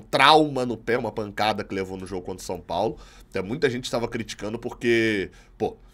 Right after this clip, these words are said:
você deixou, deixaram o Marquinhos em campo um tempão ali com esse trauma no pé, né? Então, na lateral direita, a gente deve ver o Guga de novo, né? Depois já tem uma boa partida ali contra a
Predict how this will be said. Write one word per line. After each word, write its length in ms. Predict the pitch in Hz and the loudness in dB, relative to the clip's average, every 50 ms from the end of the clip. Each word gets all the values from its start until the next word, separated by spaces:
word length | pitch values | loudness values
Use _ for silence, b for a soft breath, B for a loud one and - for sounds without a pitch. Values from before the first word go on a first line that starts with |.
| - - - | -20 -20 -16
você 200 | - - - 82 - - _ - - - - - _ | -12 -10 -10 -10 -12 -18 _ -20 -20 -20 -20 -20 _
deixou, 480 | - - 85 92 92 - - 95 85 | -18 -10 -8 -6 -6 -6 -6 -6 -8
deixaram 460 | 76 90 95 90 - - 87 107 131 139 | -6 -6 -6 -4 -2 0 0 2 0 0
o 60 | 127 | -2
Marquinhos 440 | 110 98 - - - 113 123 123 113 | -4 -6 -6 -8 -8 -6 -6 -6 -6
em 80 | 104 | -8
campo 300 | 92 - 117 113 117 - | -6 -4 -4 -4 -4 -8
um 80 | 139 127 | -10 -10
tempão 720 | 117 - - - 156 196 220 - - 143 147 147 131 110 | -12 -4 0 0 0 0 -2 0 2 4 4 4 4 0
ali 140 | 104 98 107 | -2 -2 -4
com 140 | - - 107 | -4 -4 -4
esse 420 | 104 - - 110 107 101 90 82 - - - | -4 -4 -6 -4 -6 -6 -6 -8 -10 -4 0
trauma 580 | - 123 127 135 127 110 98 85 82 78 76 - - | 4 6 8 8 8 6 2 -2 -8 -10 -12 -16 -18
no 180 | - 80 85 82 | -14 -14 -14 -14
pé, 300 | - - 95 87 80 71 | -8 -6 -4 -4 -4 -6
né? 160 | 76 101 113 B B B B B B B B - - | -8 -10 -10 B B B B B B B B -18 -18
Então, 260 | 101 98 127 127 131 | -8 -4 -2 -2 0
na 160 | 135 135 139 | 4 4 4
lateral 360 | 139 139 135 - 139 131 127 | 4 4 2 2 2 2 2
direita, 560 | 120 120 127 110 110 101 95 - - 87 - b b b b | 2 2 0 2 2 0 -2 -4 -8 -10 -10 b b b b
a 100 | - 92 | -12 -10
gente 260 | 90 98 101 - - | -10 -10 -10 -10 -12
deve 540 | 92 92 101 117 117 127 135 135 123 123 120 | -12 -6 0 4 6 6 6 4 2 -2 -6
ver 320 | 104 92 95 92 87 - - b b b b - | -6 -4 -4 -4 -4 -4 -8 b b b b -8
o 100 | - 135 | -6 -6
Guga 560 | 151 139 156 170 165 160 160 156 185 208 240 233 - - - | -4 0 2 4 4 4 4 2 2 0 0 -4 -10 -18 -20
de 140 | - 87 107 | -12 -10 -8
novo, 400 | 101 95 92 95 113 151 170 165 | -4 -2 -2 0 -2 -2 -4 -6
né? 160 | 107 101 143 - - - - - _ - - - - - - - - - - - - - - - | -6 -6 -6 -8 -10 -18 -20 -20 _ -20 -20 -20 -20 -20 -20 -20 -20 -20 -20 -20 -20 -20 -20 -20
Depois 240 | - - - 90 92 | -18 -14 -12 -10 -10
já 60 | 87 | -8
tem 120 | - 87 | -6 -6
uma 60 | 85 85 | -6 -6
boa 220 | 76 87 98 95 | -4 -4 -6 -4
partida 400 | - 87 - - - 90 80 82 | -6 -8 -10 -10 -12 -12 -10 -10
ali 120 | 78 80 | -10 -10
contra 360 | 80 - - 90 90 82 85 | -12 -10 -12 -12 -10 -8 -10
a 60 | 82 | -10